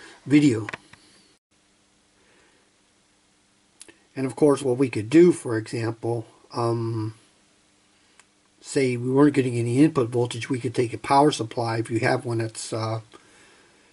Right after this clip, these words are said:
meets the requirements of the circuit, you could hook that up instead of the circuit, instead of the unit power supply,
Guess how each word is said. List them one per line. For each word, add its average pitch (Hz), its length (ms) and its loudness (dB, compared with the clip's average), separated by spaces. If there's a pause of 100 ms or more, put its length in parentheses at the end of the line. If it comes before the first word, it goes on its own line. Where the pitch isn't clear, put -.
(120)
meets 143 340 0
the 117 80 -8
requirements 131 720 2
of 120 120 -8
the 120 100 -8
circuit, 131 440 0 (460)
you 131 120 -8
could 120 180 -6 (720)
hook 160 260 2
that 147 280 0
up 120 280 -4 (1080)
instead 139 600 0
of 123 180 -4
the 120 140 -6
circuit, 165 440 2
instead 139 400 2
of 117 140 0
the 135 80 -6
unit 175 300 4
power 120 240 -2
supply, 123 520 -4